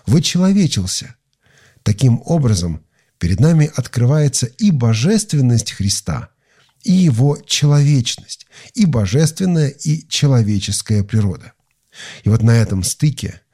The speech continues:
на этом переходе автор послания к евреям говорит о первом из шести сигналов опасности, о которой в этом послании пойдёт речь.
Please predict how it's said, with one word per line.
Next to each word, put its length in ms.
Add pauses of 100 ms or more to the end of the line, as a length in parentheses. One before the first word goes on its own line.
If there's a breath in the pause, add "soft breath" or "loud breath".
(300 loud breath)
на 120
этом 260
переходе 800
автор 400
послания 540
к 60
евреям 500
говорит 480
о 100
первом 460
из 320
шести 560
сигналов 680
опасности, 880 (180)
о 60
которой 240
в 60
этом 180
послании 480
пойдёт 340
речь. 300